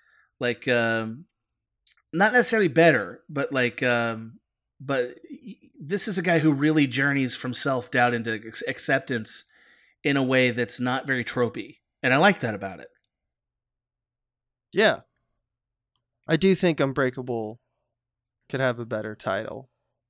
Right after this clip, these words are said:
Speaker 1: Yeah, I think, right, I think that, like, M. Night Shyamalan had his finger on some cool stuff here, like, a lot of really cool stuff,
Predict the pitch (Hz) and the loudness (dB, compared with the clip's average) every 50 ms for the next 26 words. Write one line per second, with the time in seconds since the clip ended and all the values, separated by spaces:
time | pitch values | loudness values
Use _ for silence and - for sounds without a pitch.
0 | _ _ _ _ _ _ _ _ _ _ _ _ _ _ _ _ _ _ _ _ | _ _ _ _ _ _ _ _ _ _ _ _ _ _ _ _ _ _ _ _
1 | _ _ - 285 311 269 262 269 - - 285 226 - 202 202 202 214 220 214 190 | _ _ 0 2 2 4 4 4 4 2 -2 -4 -4 -6 -8 0 2 2 4 4
2 | 208 214 - 254 247 208 - - 190 165 - 156 160 147 - - - - _ - | 2 0 0 -2 -8 -8 -6 -6 -6 -6 -2 -2 -2 -2 -2 -6 -20 -18 _ 0
3 | 170 185 196 196 185 165 - - 170 165 165 160 160 147 143 135 131 120 139 147 | 0 0 2 0 -2 -2 -2 -2 -2 -2 -2 0 0 0 0 -2 -2 -2 0 -2
4 | 143 135 - - - 156 151 151 143 147 139 131 127 120 - - 120 113 - - | -2 -2 -6 -8 -4 -4 -4 -2 -2 -2 -2 -2 -2 -4 -6 -10 -12 -14 -14 -4
5 | - 151 151 147 143 127 - - - - 131 139 135 - - 110 104 92 95 104 | 0 2 2 2 2 0 -2 -8 -2 0 0 0 0 -4 -8 -6 -6 -4 -4 -2
6 | 117 131 139 139 135 143 156 165 151 139 127 120 110 107 - - 117 107 - - | -2 0 0 0 4 6 6 6 6 4 2 0 -2 -4 -8 -8 -8 -8 -8 -8
7 | - 113 107 - | -8 -8 -8 -8